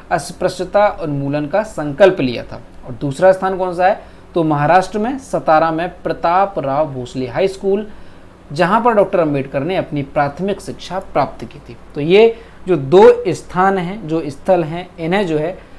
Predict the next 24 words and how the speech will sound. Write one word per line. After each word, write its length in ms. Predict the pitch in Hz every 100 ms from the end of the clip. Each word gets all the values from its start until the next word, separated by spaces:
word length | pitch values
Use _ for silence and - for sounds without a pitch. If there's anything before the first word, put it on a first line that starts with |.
| - -
राष्ट्रीय 460 | 165 208 - 247 254
महत्व 400 | 185 165 180 202
के 300 | 180 185 165
स्मारक 560 | - 151 151 170 180
घोषित 560 | 143 - 147 151 262 262
करने 280 | 202 160 160
की 160 | 165
सिफारिश 500 | 143 135 135 139 135 -
की 120 | 139
है 100 | 143
किसने? 420 | 131 127 165 220 214 - - -
एनएमए 800 | 214 226 220 160 156 147 165 190
ने, 120 | 165 165 160
यानी 280 | 139 139 127
राष्ट्रीय 540 | 156 - 196 185 185
स्मारक 400 | - 127 127 151 -
प्राधिकरण 600 | 120 117 170 175 - 101
ने। 560 | - - - - - -
तो 60 |
ध्यान 220 | 131 147 180
रखेंगे, 280 | 185 214
ये 120 | 233 160
दोनों 280 | 143 156 180
स्थान 360 | - 185 240